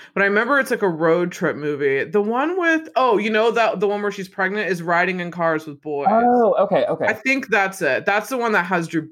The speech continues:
Speaker 1: Drew Barrymore and Brittany Murphy.
Speaker 2: Okay.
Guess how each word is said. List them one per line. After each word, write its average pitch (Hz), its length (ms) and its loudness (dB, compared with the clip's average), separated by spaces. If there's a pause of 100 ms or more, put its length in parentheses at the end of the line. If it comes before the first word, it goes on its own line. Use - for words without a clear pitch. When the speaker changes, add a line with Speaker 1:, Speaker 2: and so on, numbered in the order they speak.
(100)
Speaker 1:
Drew 170 160 0
Barrymore 165 500 0
and 156 320 0
Brittany 143 240 -2
Murphy. 135 640 -6
Speaker 2:
Okay. 156 300 -4